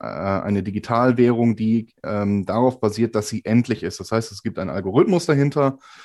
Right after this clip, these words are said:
und der berechnet dann, beziehungsweise dann kann über Hashwerte berechnet werden, wie so eine Einheit dieser Währung zustande kommt. Das ist dann halt meinetwegen ein Bitcoin. Und, äh, das Ganze wird in einer sogenannten Blockchain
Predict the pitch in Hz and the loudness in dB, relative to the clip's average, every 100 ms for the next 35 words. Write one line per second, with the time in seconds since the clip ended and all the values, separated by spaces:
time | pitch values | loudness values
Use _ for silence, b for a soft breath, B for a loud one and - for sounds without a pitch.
0 | B B _ 107 107 107 110 107 - 110 | B B _ 0 2 4 2 0 -6 -2
1 | 107 110 113 104 110 - - 117 110 113 | 4 6 4 4 2 2 2 4 4 4
2 | 110 104 104 - - - - 104 104 101 | 4 0 -6 -20 -20 -16 -10 0 0 2
3 | 98 101 - 110 95 95 127 123 - 113 | 0 -2 0 0 0 -2 -2 -4 2 2
4 | 113 92 92 110 113 95 107 107 107 107 | 2 -2 -2 -2 -2 0 2 2 2 2
5 | 107 B B B _ - - 98 98 113 | 0 B B B _ -20 -14 -12 -6 2
6 | 117 110 113 110 113 117 120 117 117 113 | 4 6 4 4 4 6 6 6 4 0
7 | - _ 110 113 113 110 104 107 92 104 | -6 _ 2 2 2 -2 0 0 2 2
8 | 110 110 - - 101 110 120 - 101 92 | 2 0 -4 -6 2 4 4 2 -2 -2
9 | - 92 - - - - 110 101 110 104 | -6 -12 -12 -14 -6 0 0 2 0 0
10 | 104 101 107 110 110 - 98 104 101 - | 0 0 0 0 0 -2 -2 0 -4 -4
11 | 104 - 110 98 82 B B B B B | -4 0 2 2 0 B B B B B
12 | - 98 101 101 104 104 - 101 104 107 | -4 0 2 2 2 0 -2 -4 -4 -2
13 | 120 120 120 117 110 104 113 110 104 98 | 0 2 0 2 0 0 0 0 0 2
14 | 139 - - 139 143 151 | 0 0 0 2 4 2